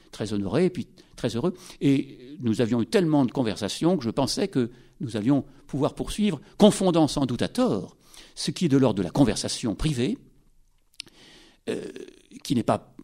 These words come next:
évidemment une pratique institutionnelle, et, et ce qui est une pratique institutionnelle, celle de l'entretien, avec son, avec un code infiniment plus élaboré, euh, que celui de, euh, de la conversation privée. Et confondant les deux, je me suis engagé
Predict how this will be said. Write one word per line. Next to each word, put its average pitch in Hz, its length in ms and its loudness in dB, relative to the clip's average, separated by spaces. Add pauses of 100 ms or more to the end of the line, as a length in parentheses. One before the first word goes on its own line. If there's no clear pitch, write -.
(120)
évidemment 107 440 0 (140)
une 120 80 -12
pratique 110 280 -6
institutionnelle, 139 720 -2 (540)
et, 151 580 6
et 131 60 2
ce - 180 -6
qui 226 280 0
est 220 260 4
une 254 140 8
pratique - 280 -2
institutionnelle, 175 580 0
celle 160 160 2
de 123 80 -2
l'entretien, 202 580 -2 (260)
avec 127 240 -2
son, 120 160 0
avec 113 240 -2
un 98 100 2
code 120 380 2 (500)
infiniment 156 420 6
plus 117 340 0 (400)
élaboré, 131 600 4 (220)
euh, 110 100 -4
que - 160 0
celui 117 300 -4
de, 113 300 2 (200)
euh, 98 120 -6 (400)
de 127 140 -4
la 101 100 0
conversation 101 500 -4
privée. 160 480 -4 (480)
Et 135 380 4
confondant 135 400 4
les 113 120 4
deux, 233 200 6
je 165 80 4
me - 40 4
suis 143 260 -4
engagé 139 600 2